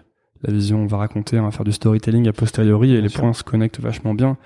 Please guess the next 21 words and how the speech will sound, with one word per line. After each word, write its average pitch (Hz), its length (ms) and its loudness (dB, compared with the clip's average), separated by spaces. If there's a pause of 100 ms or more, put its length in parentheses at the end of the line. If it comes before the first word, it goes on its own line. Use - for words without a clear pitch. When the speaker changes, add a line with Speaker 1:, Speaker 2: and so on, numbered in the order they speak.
Speaker 2:
Bien 120 100 -4
sûr. 151 300 -8
Speaker 1:
Mais 113 80 0
que - 100 -8
quand 117 160 -2
ça 110 160 -2
part, 123 220 2
c'est 113 100 2
toujours 117 240 2
complètement - 380 -4
chaotique, - 560 -6
Speaker 2:
Ouais, - 60 -10
Speaker 1:
quoi. - 100 -4
Speaker 2:
bien 123 160 -8
sûr. 156 200 -12 (360)
Sinon, 143 240 -4
ça 120 100 -2
part - 140 -2
pas, 151 160 2
en 127 80 -4
fait. - 280 -6